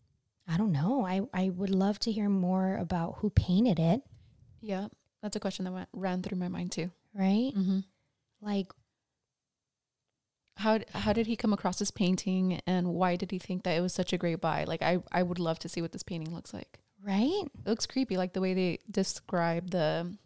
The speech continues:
Speaker 2: the hands all over the glass.
Speaker 1: Yeah.
Speaker 2: And I, I totally get the description as far as it being something between two realms.
Speaker 1: Yeah.
Speaker 2: Between fantasy and reality.
Speaker 1: Exactly.
Speaker 2: But at the same time, is it fantasy, though? A lot of people don't agree with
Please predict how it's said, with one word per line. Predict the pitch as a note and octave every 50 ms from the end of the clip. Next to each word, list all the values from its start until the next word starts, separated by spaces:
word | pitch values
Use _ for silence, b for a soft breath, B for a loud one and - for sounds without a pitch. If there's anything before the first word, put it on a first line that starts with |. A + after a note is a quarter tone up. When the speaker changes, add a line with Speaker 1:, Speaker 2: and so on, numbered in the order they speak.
| _ _ _ _ _ -
Speaker 2:
the | G3 F#3+
hands | G3 F3+ F#3+ E3+ F3 F#3 F#3+ F#3+ F3+
all | F#3 F#3+
over | F#3 F#3 F#3
the | F#3
glass. | F3+ - F3 D#3+ - F3+ F3+ G3 - - - B3
Speaker 1:
Yeah. | B3+ C4 D4 D#4 C#4 G#3 E3+ F3 F3 - _ _ _ _ _ _ _
Speaker 2:
And | - G#3 G3 F#3 - _ -
I, | G3+ G#3+ G#3+ G3 -
I | - G3+
totally | G3+ G#3+ G3 G3+ F#3+
get | F3+ F3 E3 -
the | E3+ E3+ E3 D#3+ D#3+ D#3+ - - -
description | - E3+ - - E3+ D#3+ - - D#3 D#3 D#3 D#3
as | D#3+ -
far | - E3
as | E3 D#3+
it | F#3+ - E3+
being | E3+ E3 E3 D#3+ D#3 D#3+ E3 E3+ _ _ _ _ _ _ _ _ -
something | - - F#3 - F#3+ F#3
between | F3 E3+ - G3+ F#3+ F3+ F3+
two | - - G3+ F#3+
realms. | F3 F3 E3+ E3 F3+ F#3 G3+ G#3 G#3+ - - - _ _ _ _ _ _ _ _
Speaker 1:
Yeah. | - G#3+ G3+ G#3+ A3+ A#3
Speaker 2:
Between | G3+ - G#3+ G3 F#3
fantasy | - F#3+ F3 F3 F#3 - - F#3+
and | F3+ F3+
reality. | F3+ F3 F3+ E3 D#3+ F#3 F#3 G3 G#3 A3
Speaker 1:
Exactly. | A3 F#3+ - - F#3+ F#3 F#3+ - - G#3+ G3+ F#3+ F#3 F#3+ - _ _ _ _
Speaker 2:
But | - G3+
at | A3 -
the | G#3+
same | - A#3 A3 G#3
time, | - A3+ A3 G#3 - -
is | F3+ G3
it | G3 -
fantasy, | - F#3+ G#3+ A#3 A3 - - F3
though? | - - C#3+ - - F3+ G3 F#3+ - _ _ _ _ _ _ _ _ _ _ - B B B B B B B B B
A | -
lot | G3+ G#3+
of | G#3+ G#3+
people | A#3 G#3+ - G3
don't | G3 F#3+ F3+
agree | E3 - D#3+ D#3+ D#3+
with | D#3+ E3 D#3+